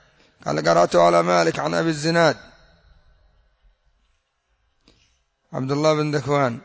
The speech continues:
عن الأعرج عبد الرحمن بن هرمز عن أبي هريرة رضي الله عنه عبد الله بن صخر،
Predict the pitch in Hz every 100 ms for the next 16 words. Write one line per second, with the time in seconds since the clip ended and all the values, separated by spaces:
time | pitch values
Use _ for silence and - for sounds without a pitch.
0 | _ _ _ _ _ _ _ 143 156 165
1 | 170 170 160 143 151 147 151 147 156 160
2 | 156 143 156 147 131 101 - _ _ _
3 | _ _ _ 139 156 165 175 180 180 180
4 | 180 175 165 175 160 120 - _ _ _
5 | _ _ _ _ _ _ _ _ _ _
6 | - 135 135 147 160 156 151 151 - 143
7 | 123 123